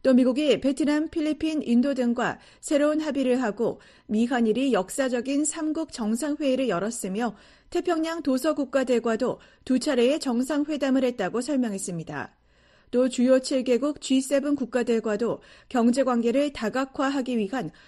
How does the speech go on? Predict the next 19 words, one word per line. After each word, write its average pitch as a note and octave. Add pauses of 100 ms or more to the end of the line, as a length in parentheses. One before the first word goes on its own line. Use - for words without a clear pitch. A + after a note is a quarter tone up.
(120)
공동의 D4
조치에 C4
합의했다고 C4+
덧붙였습니다. G#3+ (540)
설리번 C4
보좌관은 A#3 (280)
지정학적 C#4+
긴장이 B3+
고조될수록 A#3 (180)
외교에 C4+
전념하고 A3 (260)
경제 A#3
성장의 B3
기반이 B3+
될 A#3 (240)
기술의 C4+
원천을 A3+
주도하기 C4
위해 G3